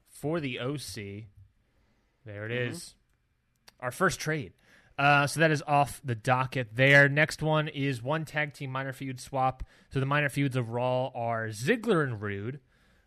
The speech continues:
Speaker 1: Oney Lorcan, uh, Danny Burch and Oney Lorcan, and now the Colognes.
Speaker 2: Can we?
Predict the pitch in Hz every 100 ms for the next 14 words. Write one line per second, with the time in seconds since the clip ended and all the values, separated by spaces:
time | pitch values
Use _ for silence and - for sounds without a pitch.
0 | _ - 185 226 208 160 _ _ _ -
1 | 131 151 156 - 143 156 - 143 185 143
2 | 113 110 110 170 226 175 156 139 147 123
3 | 117 110 101 - 117 127 _ _ 143 151
4 | 170 147 139 - 175 160 190 175 107 120
5 | - _ _ - - - _ _ - 147
6 | 180 196 147 120 117